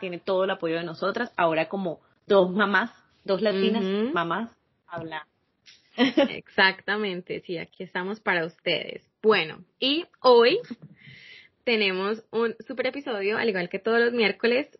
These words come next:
Speaker 2: vamos a hablar de la ley del espejo. Y bueno, ustedes se preguntarán, ¿qué es la ley del espejo? Básicamente,
Speaker 1: Ujú.
Speaker 2: eh, vemos, nos damos cuenta que el mundo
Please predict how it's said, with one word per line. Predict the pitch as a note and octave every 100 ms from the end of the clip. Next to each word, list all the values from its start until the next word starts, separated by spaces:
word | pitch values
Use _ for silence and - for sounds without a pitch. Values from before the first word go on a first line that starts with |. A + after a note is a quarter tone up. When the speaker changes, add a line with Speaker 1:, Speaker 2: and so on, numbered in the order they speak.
| _ _
Speaker 2:
vamos | F3 F#3+ F#3+ A#3+
a |
hablar | B3 G3+ F3 E3+ - _
de | E3 G3+ G#3
la | G3+ F#3+
ley | F3 F3 E3+
del | D#3+ F3+
espejo. | G3 - _ E3 D#3 - - _ _ _ _ _ _ _ _ _ _ _ -
Y | G#3+ G3+ G3 F3+
bueno, | F3+ D#3+
ustedes | F#3 G3
se |
preguntarán, | A3 G3+ F#3 D#3 D#3
¿qué | F3 E3
es |
la | E3+
ley | E3+ E3
del | F3
espejo? | F3+ - D#4 B3 - - _ _ _ _ _ _ - - - _
Básicamente, | - G3+ G#3+ B3+ A#3 F#3+ A#3 G3 F#3
Speaker 1:
Ujú. | _ _ _ -
Speaker 2:
eh, | G#3 G3 E3+ _ _ _ _ _
vemos, | G#3+ G#3 A3 A3+ - _ _ -
nos | A3+ A3
damos | G#3 A3
cuenta | B3+ C4+
que | A#3+
el |
mundo | G3+ G3+ G3 F#3+ G#3 G#3